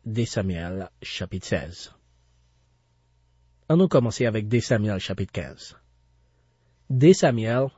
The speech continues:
chapit kenz. Tèm ki gen nan chapit sa a, se Absalon vole kè pèp Izrayèl la ak flatri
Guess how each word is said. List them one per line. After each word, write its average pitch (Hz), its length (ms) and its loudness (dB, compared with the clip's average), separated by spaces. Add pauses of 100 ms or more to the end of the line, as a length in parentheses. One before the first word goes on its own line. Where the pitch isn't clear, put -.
(140)
chapit 120 640 -2 (320)
kenz. 87 480 -2 (1300)
Tèm 113 180 2
ki 113 160 -6
gen 113 200 0
nan 95 100 -6
chapit 101 260 -4
sa 104 240 -2
a, 170 80 2
se 127 320 2 (480)
Absalon 131 800 2
vole 131 720 4
kè 135 240 2
pèp 127 240 0
Izrayèl 117 400 2
la 127 140 0 (420)
ak - 240 -6
flatri 135 640 2